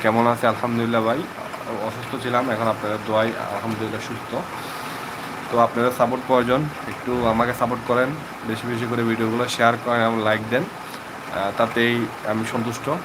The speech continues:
আপনাদেরকে সাপোর্ট করতে পারতে, সা-, সাহায্য করতে পেরে।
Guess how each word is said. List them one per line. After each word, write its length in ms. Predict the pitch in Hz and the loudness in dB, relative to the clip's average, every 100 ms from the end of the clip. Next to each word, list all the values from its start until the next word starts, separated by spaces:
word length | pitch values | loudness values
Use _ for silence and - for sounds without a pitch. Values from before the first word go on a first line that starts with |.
| - - - - - - - - | -10 -12 -12 -10 -10 -12 -12 -8
আপনাদেরকে 400 | 101 113 110 113 117 | -6 -4 -4 -4 0
সাপোর্ট 320 | 110 110 - | 0 0 -4
করতে 200 | 120 - | -6 -2
পারতে, 400 | 113 113 - - | 0 0 -2 -8
সা-, 320 | 113 117 - | -6 -6 -2
সাহায্য 260 | 117 107 117 | -2 0 0
করতে 240 | 117 117 113 | -2 -2 -4
পেরে। 140 | 117 | -4